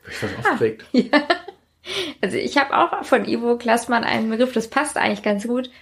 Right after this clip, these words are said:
Speaker 2: Oben ohne. <laughs>
Speaker 1: Ja, sag, was, was stimmt denn mit ihm?
Speaker 2: <laughs> Also oben liegen, okay.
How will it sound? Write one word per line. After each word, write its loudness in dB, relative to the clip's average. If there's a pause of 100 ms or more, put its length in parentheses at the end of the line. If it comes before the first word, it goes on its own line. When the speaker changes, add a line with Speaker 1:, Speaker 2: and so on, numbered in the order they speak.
(160)
Speaker 2:
Oben 0
ohne. 4 (360)
<laughs> 6 (920)
Speaker 1:
Ja, 2 (540)
sag, -6
was, -6
was -6
stimmt 2
denn 6
mit 4
ihm? 2 (360)
Speaker 2:
<laughs> -10
Also 0
oben 4
liegen, -4
okay. -2